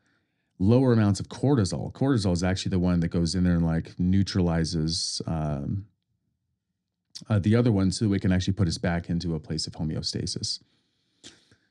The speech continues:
Um, and I remember when I was living on the farm,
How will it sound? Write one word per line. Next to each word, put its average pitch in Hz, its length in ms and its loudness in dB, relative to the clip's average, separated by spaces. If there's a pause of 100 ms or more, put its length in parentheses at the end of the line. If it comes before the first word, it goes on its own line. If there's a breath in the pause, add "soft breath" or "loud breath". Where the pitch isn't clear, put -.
(220 loud breath)
Um, 101 500 4 (100)
and 110 60 -4
I - 20 4
remember 123 420 4
when 107 160 2
I 107 60 4
was 92 120 0
living 117 200 2
on 104 100 4
the 90 60 2
farm, 98 440 0